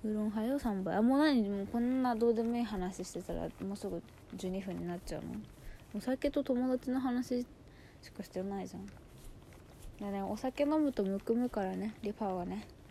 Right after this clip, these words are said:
欠かさずにやりましょうね。ちょっと美容っぽいことも言いました。ほんとね、明日研修だから、本当にこういう楽しいことを考えないとね、ちょっとね、現実を直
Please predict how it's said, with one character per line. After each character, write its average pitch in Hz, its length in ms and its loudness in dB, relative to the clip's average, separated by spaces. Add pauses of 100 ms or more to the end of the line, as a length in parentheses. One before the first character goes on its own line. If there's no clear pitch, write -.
(360)
欠 196 140 -8
か - 80 -6
さ 196 160 -4
ず 190 140 -2
に 185 180 -4 (160)
や 202 100 -4
り 190 80 -4
ま 196 160 -4
し 208 100 -6
ょ 208 80 -4
う 185 40 -6
ね。 196 180 -4 (480)
ち - 80 -2
ょ - 40 0
っ - 20 -2
と 202 80 -2
美 190 200 0
容 196 120 0
っ - 20 -8 (100)
ぽ 208 100 0
い 196 40 0
こ 165 140 -8
と - 140 -8
も 165 80 -2
言 170 80 -2
い - 40 -4
ま 180 160 -2
し 175 80 -14
た。 - 100 -16 (1000)
ほ 226 60 0
ん 220 60 0
と 233 120 2
ね、 226 300 2 (420)
明 262 120 0
日 269 240 4
研 349 240 6
修 403 200 4
だ 403 120 4
か 285 140 4
ら、 262 80 6
本 254 200 2
当 254 120 -2
に 247 80 0
こ 269 180 4
う 294 40 6
い 294 40 6
う 285 40 0
楽 320 240 2
し - 100 -6
い 466 100 6
こ 359 120 2
と - 160 6
を 233 60 6
考 262 140 0 (180)
え 254 100 2
な 226 140 2
い 208 80 -2
と 196 100 -2
ね、 185 360 -2 (480)
ち - 100 -2
ょ - 20 0
っ 240 40 -6
と 208 120 0
ね、 190 140 0
現 220 200 2
実 302 280 0
を - 20 0
直 302 180 -4